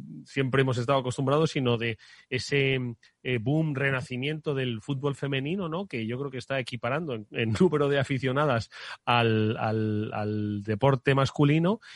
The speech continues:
y que, bueno, pues ofrece una perspectiva de desarrollo impresionante, ¿no? Y principalmente en estos países, eh, eh, anglosajones, pero bueno, estoy pensando en, en, bueno, estoy pensando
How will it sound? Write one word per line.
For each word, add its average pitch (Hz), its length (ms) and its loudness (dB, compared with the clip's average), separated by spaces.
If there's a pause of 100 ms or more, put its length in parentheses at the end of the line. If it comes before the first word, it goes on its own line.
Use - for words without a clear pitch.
(140)
y 123 120 -2
que, 107 160 2
bueno, 147 200 2
pues - 260 -4
ofrece 113 520 -2
una 151 140 4
perspectiva 143 480 2
de 135 40 6
desarrollo 131 400 2
impresionante, 127 800 2
¿no? 202 180 -2
Y 110 380 -6 (200)
principalmente 113 580 0
en 147 40 4
estos 139 240 2
países, 143 360 4
eh, 147 140 4 (400)
eh, 131 580 4 (260)
anglosajones, 143 760 2
pero 120 160 2
bueno, 151 160 4
estoy 110 200 0
pensando 135 440 2
en, 127 220 2
en, 107 320 -4
bueno, 143 240 0
estoy - 280 -4
pensando 139 460 4